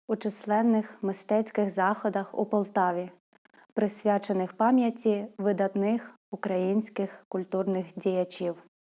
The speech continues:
Ці заходи були традиційними для культурного життя багатьох українських міст того часу.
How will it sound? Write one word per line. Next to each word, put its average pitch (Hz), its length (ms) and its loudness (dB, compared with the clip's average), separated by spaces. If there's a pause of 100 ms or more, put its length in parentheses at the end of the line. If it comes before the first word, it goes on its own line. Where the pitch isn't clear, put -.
Ці 254 200 6
заходи 226 720 2
були 226 440 4
традиційними 226 1120 0 (260)
для 202 280 0
культурного 220 840 2
життя 196 540 -2 (460)
багатьох 202 720 -2
українських 202 840 -2
міст 214 420 -4 (100)
того 190 260 -8
часу. 170 520 -10